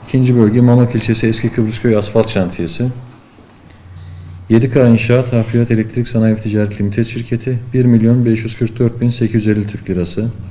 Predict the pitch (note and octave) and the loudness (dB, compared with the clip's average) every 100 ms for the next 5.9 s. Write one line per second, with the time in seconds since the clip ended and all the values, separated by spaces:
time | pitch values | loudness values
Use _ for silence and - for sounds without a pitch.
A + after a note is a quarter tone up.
0 | - - - _ - - A2+ A#2+ A#2+ A#2 | -16 -20 -20 _ -14 0 4 4 4 2
1 | A2 A2+ A2 B2+ B2+ - - A#2+ A#2+ B2 | 0 -2 0 0 -2 -10 -4 0 0 2
2 | G#2+ A#2 B2 A2 G#2 A#2 - A2+ - F2 | 2 4 2 0 -2 -6 -4 -4 -2 -6
3 | - D#2+ E2+ E2 - B2 B2+ - - - | -6 -8 -4 -4 -4 -6 -6 -10 -20 -20
4 | - - _ - - - A2 G#2+ B2+ A#2+ | -20 -20 _ -20 -20 -6 -4 0 2 4
5 | A2+ A2 G#2+ - G#2 G#2 - C3 - | 2 -2 -4 -4 -4 -4 -4 -6 -8